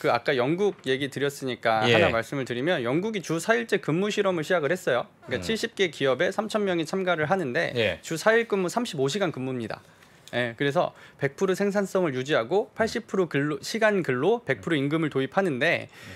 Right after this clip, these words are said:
Speaker 1: 어, 저는 이런 기사들을 보면서 그런 생각은 해요. 그러니까 우리가 인공지능이나 로봇이 발전할수록 인간의 노동시간은 앞으로 더 줄어갈 거라고 생각을 하잖아요.
Speaker 2: 예.
Speaker 1: 그러니까,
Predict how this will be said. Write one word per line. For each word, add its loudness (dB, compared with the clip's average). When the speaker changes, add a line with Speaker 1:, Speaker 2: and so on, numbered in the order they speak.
Speaker 1:
어, 0
저는 0
이런 2
기사들을 0
보면서 -2
그런 0
생각은 0
해요. -2
그러니까 -4
우리가 0
인공지능이나 0
로봇이 2
발전할수록 -2
인간의 -2
노동시간은 -2
앞으로 -4
더 -4
줄어갈 0
거라고 0
생각을 -2
하잖아요. -2
Speaker 2:
예. -2
Speaker 1:
그러니까, 0